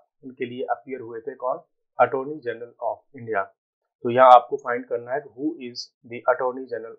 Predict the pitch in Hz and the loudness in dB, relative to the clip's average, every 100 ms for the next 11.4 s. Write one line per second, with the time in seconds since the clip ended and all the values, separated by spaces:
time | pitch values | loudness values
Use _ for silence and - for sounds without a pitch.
0 | 107 110 _ 147 117 104 98 _ _ _ | -8 -8 _ -20 -14 -12 -12 _ _ _
1 | _ _ _ _ - 180 180 131 127 120 | _ _ _ _ 0 4 4 0 0 0
2 | - 117 113 123 - 143 156 - - 120 | 0 -6 -8 -12 -12 -12 -14 -12 2 4
3 | 123 123 110 113 127 123 123 127 151 185 | 6 2 -6 -8 -14 -12 -12 -10 -12 -16
4 | _ _ _ 135 139 117 110 139 - 113 | _ _ _ -6 -6 -6 -10 -10 -2 0
5 | 139 185 _ _ _ _ _ _ _ _ | 0 -8 _ _ _ _ _ _ _ _
6 | _ _ _ - 143 139 143 147 147 117 | _ _ _ 0 4 6 6 4 -6 -10
7 | 120 120 123 113 - _ 135 110 98 95 | -12 -6 -2 -2 -4 _ -18 -14 -12 -12
8 | - 120 110 135 117 123 - 156 - 120 | -4 0 0 -2 -8 -8 -4 -4 -4 -16
9 | 117 113 147 _ - 127 - 110 98 - | -8 -6 -8 _ 0 0 0 -18 -18 -20
10 | _ _ _ _ _ - - 127 156 165 | _ _ _ _ _ -14 -4 6 6 6
11 | 147 135 131 120 | -6 -14 -18 -10